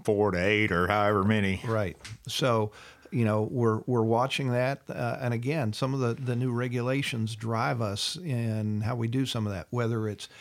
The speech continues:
Speaker 2: how much, uh, water, 'cause we've gotta p-, provide water for fire flow as well.
Speaker 1: Mm-hmm.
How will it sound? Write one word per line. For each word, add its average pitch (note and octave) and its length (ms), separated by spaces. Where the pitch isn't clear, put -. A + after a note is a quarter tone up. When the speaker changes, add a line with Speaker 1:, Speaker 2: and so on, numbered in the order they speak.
Speaker 2:
how B2 140
much, A#2+ 400
uh, A#2 120
water, A#2 320
'cause B2+ 180
we've D#3 120
gotta C3 180
p-, - 100
provide B2 500
water A#2+ 300
for A2 160
fire C3 260
flow - 340
as F#2 120
well. A2+ 260
Speaker 1:
Mm-hmm. F2 260